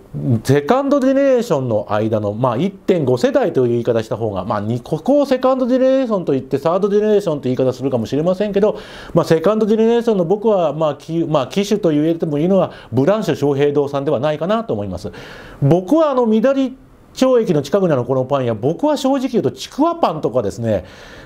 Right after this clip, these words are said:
まあ、惣菜パンのイメージが幼少期あるんですけど、まあ、ネット情報最近なんかを見ると、ここはシベリアをかなり推してるみたいですね。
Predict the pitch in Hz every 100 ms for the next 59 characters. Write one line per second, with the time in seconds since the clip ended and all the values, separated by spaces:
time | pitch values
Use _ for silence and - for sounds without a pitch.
0 | - 175 190 254 294 311 320 302 208 165
1 | 160 202 180 156 131 160 170 180 123 165
2 | 151 104 - 98 104 101 - - - 175
3 | 180 180 247 302 302 226 180 185 202 240
4 | 254 240 196 156 143 131 - - 127 -
5 | 151 156 277 277 277 262 254 226 135 110
6 | - 127 123 113 78 73 95 107